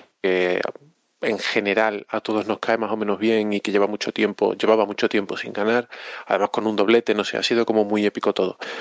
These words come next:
Pero más allá de esa sensación de que tenem-, que tenemos de que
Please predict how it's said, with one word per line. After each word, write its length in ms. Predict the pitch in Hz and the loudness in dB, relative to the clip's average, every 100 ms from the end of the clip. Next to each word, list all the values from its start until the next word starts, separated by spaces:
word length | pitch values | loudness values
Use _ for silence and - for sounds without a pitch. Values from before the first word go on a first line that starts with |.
| - - - - | -12 -12 -16 -4
Pero 320 | 110 107 101 - - _ _ - - _ _ - | 2 2 0 -6 -20 _ _ -20 -20 _ _ -6
más 300 | 101 120 139 | 0 0 4
allá 160 | 170 | 4
de 80 | 165 | 4
esa 140 | 160 | 4
sensación 420 | 151 151 143 139 135 | 2 0 2 2 2
de 80 | |
que 100 | 135 | 2
tenem-, 340 | 127 123 123 - | 0 0 -2 -2
que 120 | 123 | -2
tenemos 360 | 120 117 110 107 | 2 2 2 2
de 80 | |
que 280 | - 104 - | 2 0 0